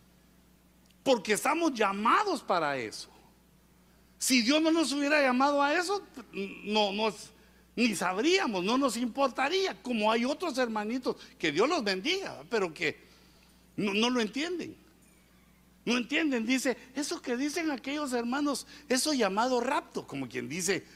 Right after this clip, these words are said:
como que no supieran que es un rapto, y como que no lo leyeran en la Escritura,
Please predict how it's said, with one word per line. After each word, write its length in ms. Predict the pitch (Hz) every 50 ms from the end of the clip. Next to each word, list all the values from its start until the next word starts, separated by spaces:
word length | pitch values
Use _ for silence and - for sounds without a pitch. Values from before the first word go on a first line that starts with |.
| - -
como 240 | - 175 165 147 113
que 100 | 131 -
no 160 | 160 202 196
supieran 500 | 151 175 143 127 185 208 208 190 175 156
que 100 | - 190
es 100 | 180 165
un 160 | 180 170 156
rapto, 420 | 160 185 254 254 - - 101 85 - - - _ _ _ - - - -
y 140 | - 185 185
como 400 | 156 - 185 190 190 185 170 -
que 140 | - 175 165
no 180 | 170 196 233 302
lo 160 | 330 339 320
leyeran 720 | 262 226 190 196 202 226 294 349 427 453 415 370 320 254 196
en 100 | 170 160
la 60 | 160
Escritura, 720 | 147 - - 160 165 170 156 - - 330 453 453 415 -